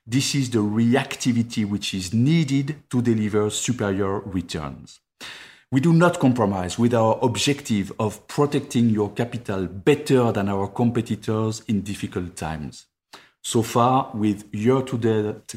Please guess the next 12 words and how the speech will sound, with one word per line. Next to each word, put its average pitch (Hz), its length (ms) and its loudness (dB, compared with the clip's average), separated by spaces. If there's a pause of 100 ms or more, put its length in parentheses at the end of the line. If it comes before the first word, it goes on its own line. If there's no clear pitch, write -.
returns 113 500 0
between 90 540 -6
minus 127 480 4
four 101 340 -2
and 95 160 0
minus 98 420 0
six - 400 -4
percent 107 520 -2
for 98 280 -6
our 92 240 -4
three - 360 -4
profiles, 113 720 0